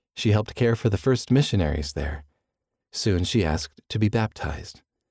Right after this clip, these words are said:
She was the first woman from Japan to go to the temple in Laie, Hawaii.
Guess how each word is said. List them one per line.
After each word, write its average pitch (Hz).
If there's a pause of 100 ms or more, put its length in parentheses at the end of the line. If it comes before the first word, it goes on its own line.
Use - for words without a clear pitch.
(500)
She -
was 113
the 117
first 220
woman 87
from 92
Japan 82
to 98
go 110
to 139
the 139
temple 107
in 92
Laie, 82
Hawaii. 90